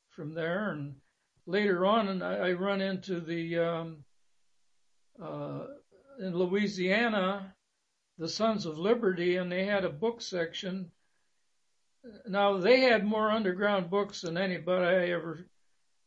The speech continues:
uh, came in contact with. Um, if I'd have had two or three or maybe even four thousand dollars,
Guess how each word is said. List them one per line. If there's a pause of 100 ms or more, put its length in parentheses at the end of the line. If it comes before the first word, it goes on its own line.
(120)
uh, (600)
came
in
contact
with. (800)
Um, (1500)
if
I'd
have
had (200)
two
or
three
or
maybe
even
four
thousand
dollars,